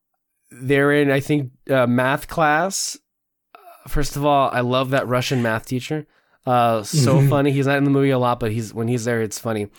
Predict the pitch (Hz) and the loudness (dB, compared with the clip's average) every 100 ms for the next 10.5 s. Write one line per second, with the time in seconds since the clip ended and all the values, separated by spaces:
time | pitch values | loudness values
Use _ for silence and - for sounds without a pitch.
0 | - - _ _ - 120 113 131 123 - | -20 -20 _ _ -14 -6 0 2 0 -4
1 | 123 135 131 139 135 113 131 123 123 127 | -2 -2 0 -2 -2 -2 0 2 2 2
2 | 123 123 131 120 120 - 107 127 120 127 | 0 -2 0 0 -2 -6 -4 -2 -2 -2
3 | 120 113 117 113 113 113 - 120 113 104 | -2 -2 -2 -2 -2 -4 -4 -4 -6 -6
4 | - 131 120 120 113 113 - - 113 104 | -4 -2 -2 -2 -2 -2 -6 -8 -8 -6
5 | - 120 113 - 117 - 123 107 101 - | -4 -2 -2 -4 -2 0 0 -2 -8 -8
6 | 113 107 104 104 - _ _ 120 110 117 | -6 -6 -6 -8 -12 _ _ -8 -6 -8
7 | - 117 101 107 _ _ _ - 123 127 | -8 -6 -6 -8 _ _ _ -6 -2 -2
8 | 127 110 127 123 123 117 - 139 139 117 | -4 -4 -4 -2 -4 -6 0 2 2 2
9 | 123 127 120 - - - - 131 120 - | 0 0 -4 -10 -20 -20 -8 -4 -2 0
10 | 123 123 120 - | 2 0 0 -4